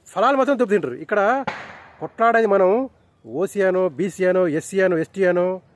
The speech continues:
మనం, మనం కొట్లాడుకోవద్దు. మనం కొట్లాడు-, మనం అందరం ఐక్యంగా ఉండాలి. మనం, మన హిందువులలో ఉన్న అన్ని కులాల వాళ్ళు ఐక్యంగా ఉండాలి. మనం కొట్లాడాల్సింది, కొట్లాడాల్సింది ఎవరి మీద? ముస్లిం మీద కొట్లాడాలి మనం. ఎవరైతే మనకు సహకరిస్తలేరో,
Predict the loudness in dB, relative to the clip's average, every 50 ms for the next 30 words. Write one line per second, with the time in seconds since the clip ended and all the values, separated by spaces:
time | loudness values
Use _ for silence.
0 | _ _ _ _ _ _ _ -12 -8 -6 -6 -6 -6 -8 -12 _ _ _ -6 -4
1 | -2 -2 0 0 2 0 0 2 0 -2 -2 -4 -8 -14 _ _ _ _ _ _
2 | _ _ -12 -12 -12 -10 -8 -10 -10 -4 -2 -2 -2 -2 0 0 0 0 0 2
3 | 2 2 2 0 0 -2 -2 0 2 2 2 0 -4 -6 -8 -10 -8 -8 -6 -4
4 | 0 2 2 4 4 4 2 2 0 0 0 -2 -4 -2 0 2 2 4 2 2
5 | 0 -2 -4 -8 -6 -4 -4 -4 -2 -2 -2 -2 -2 -4 -4 -8 -12 -16 -20 _
6 | _ _ _ _ _ -12 -10 -10 -6 -6 -6 -4 0 0 0 0 0 -2 -4 -6
7 | -6 -6 -6 -2 0 0 0 0 0 0 2 2 2 2 0 0 -2 -6 _ _
8 | _ _ _ _ _ _ _ _ _ _ _ _ _ _ _ _ _ _ _ _
9 | _ -16 -14 -14 -12 -6 -4 -2 0 2 2 4 4 2 2 2 2 4 4 4
10 | 4 4 2 2 0 -4 -8 _ _ _ _ _ _ _ _ -10 -6 -4 -4 -2
11 | -2 -2 -2 -2 -2 -2 -2 -4 -2 0 0 0 0 0 2 2 4 4 2 0
12 | -2